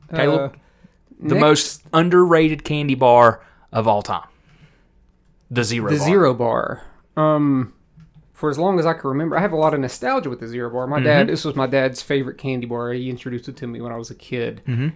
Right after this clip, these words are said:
Speaker 2: it's just, it stuck with me. So much so that I purchased a Zero Bar shirt the other day on his website that may be questionable.
Speaker 1: <laughs>
Speaker 2: We'll see if I get that shirt in or not. I
Speaker 1: Yep.
Speaker 2: think, I think I will.
Speaker 1: I'm
Speaker 2: But, uh,
Speaker 1: sure you will.
Speaker 2: Zero Bar is probably my favorite candy bar. It's,
Speaker 1: Mm-hmm.
Speaker 2: it, for me, it's an easy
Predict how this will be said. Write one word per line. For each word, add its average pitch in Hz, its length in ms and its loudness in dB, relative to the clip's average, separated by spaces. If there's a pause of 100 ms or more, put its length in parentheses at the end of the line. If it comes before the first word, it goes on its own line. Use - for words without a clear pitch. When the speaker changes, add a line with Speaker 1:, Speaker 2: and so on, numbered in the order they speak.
Speaker 2:
it's 165 200 -2
just, - 240 -8
it 262 160 -4
stuck - 320 -2
with 139 180 -6
me. 151 200 -8 (160)
So - 160 -2
much 277 160 2
so 208 140 -2
that 185 160 -2
I 262 140 0
purchased 208 500 -4
a 160 100 -8
Zero 170 280 -4
Bar 143 180 -4
shirt - 420 -10 (140)
the 139 80 -6
other 127 100 -8
day 120 140 -6
on 131 120 -6
his 131 120 -8
website 175 480 0
that - 180 -6
may 180 200 -2
be 220 120 -4
questionable. - 720 -4
Speaker 1:
<laughs> - 300 4
Speaker 2:
We'll 233 120 4
see 277 180 8
if 233 100 6
I 220 80 10
get 202 180 4
that 175 140 4
shirt 170 240 4
in 139 120 2
or 120 100 -2
not. 117 240 -2
I 180 100 -2
Speaker 1:
Yep. 143 140 4
Speaker 2:
think, - 120 -10
I - 40 -4
think 240 140 -4
I 233 80 4
will. 147 300 0 (420)
Speaker 1:
I'm 381 100 6
Speaker 2:
But, 170 100 8
uh, 160 80 8
Speaker 1:
sure 131 120 4
you 73 120 -6
will. 60 200 -8 (380)
Speaker 2:
Zero 143 220 -2
Bar 139 180 4
is 123 100 -4
probably 123 320 -2
my 123 180 -6 (100)
favorite 127 300 -8
candy 127 240 -6
bar. - 360 -10
It's, 131 200 -2
Speaker 1:
Mm-hmm. 175 120 -2
Speaker 2:
it, 165 80 0
for 175 120 -2
me, 165 140 8
it's 156 120 0
an 151 140 -2
easy 135 640 -6